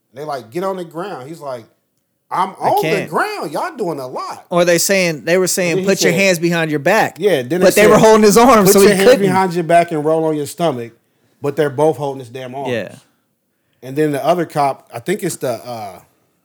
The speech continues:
Speaker 1: the other officer.
Speaker 2: So the white guy, he
Speaker 1: It's
Speaker 2: started
Speaker 1: Hemphill, Preston Hemphill, I think it was.
Speaker 2: So he started
Speaker 1: It's the one you see in the video with the taser.
Speaker 2: Or, and then one of them started, uh, spraying pepper spray. So the, the bigger, the large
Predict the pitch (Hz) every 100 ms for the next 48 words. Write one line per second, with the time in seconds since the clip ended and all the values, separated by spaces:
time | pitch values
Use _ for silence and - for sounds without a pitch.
0 | _ _ _ - _ 147 170 139 135 -
1 | 123 113 175 170 160 175 196 170 143 143
2 | 202 - 151 147 190 147 135 107 90 _
3 | 160 156 135 156 - 123 110 123 113 113
4 | 107 104 104 - 151 135 175 180 165 143
5 | 135 139 139 131 143 135 131 135 127 120
6 | 107 143 127 98 90 _ _ _ _ _
7 | _ _ _ _ 147 143 110 147 156 180
8 | 208 160 143 156 139 123 _ _ 143 127
9 | 120 117 - 143 131 120 120 101 - 107
10 | 107 _ _ _ _ _ - 160 151 135
11 | 151 135 120 _ 151 131 113 165 151 139
12 | - 135 131 135 135